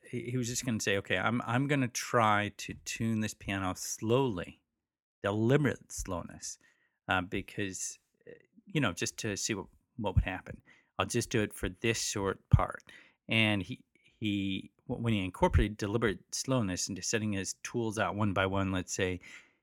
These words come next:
he actually reduced stress, enjoyed the job more, and got it done faster. Now, um, he, he, <laughs> he knows that the most won't believe, uh, that he actually got the job done faster.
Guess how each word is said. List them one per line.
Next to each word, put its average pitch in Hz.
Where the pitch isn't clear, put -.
he 120
actually 131
reduced 110
stress, -
enjoyed 123
the 113
job 87
more, 87
and 95
got 90
it -
done -
faster. -
Now, 117
um, 104
he, -
he, 131
<laughs> 117
he 104
knows 113
that 117
the 127
most 131
won't 131
believe, 107
uh, 98
that 110
he 113
actually 101
got 95
the 98
job 95
done 82
faster. 120